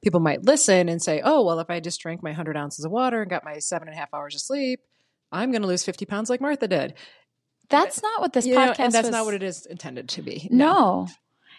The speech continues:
Speaker 2: I think, and I think that's the thing is, like,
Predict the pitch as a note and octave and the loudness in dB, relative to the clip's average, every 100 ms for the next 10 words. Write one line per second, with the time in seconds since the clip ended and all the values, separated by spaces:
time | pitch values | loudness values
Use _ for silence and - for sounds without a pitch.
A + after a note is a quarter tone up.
0 | _ _ _ - C#4 C#4+ E4 E4+ - C#4 | _ _ _ 0 2 4 0 -4 0 2
1 | C4+ C#4+ D4+ C#4+ C#4+ A#3 G#3 A#3+ B3+ A3 | 2 0 0 0 -2 -4 -2 -2 -2 -4
2 | - G3 F#3+ | -6 -6 -6